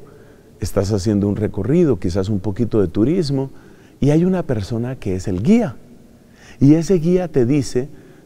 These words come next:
están paseando por una montaña, por un acantilado, y te dice, "Por favor,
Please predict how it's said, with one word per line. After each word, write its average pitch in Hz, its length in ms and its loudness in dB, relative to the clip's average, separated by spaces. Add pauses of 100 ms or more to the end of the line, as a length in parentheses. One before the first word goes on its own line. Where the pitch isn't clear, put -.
están 95 320 -2
paseando 110 520 2
por 98 140 0
una 101 140 -2
montaña, 127 540 -2
por 117 160 -4
un 104 80 -2
acantilado, 113 560 -2
y 135 60 -2
te 123 100 -2
dice, 131 200 -4
"Por 185 200 -2
favor, 143 380 0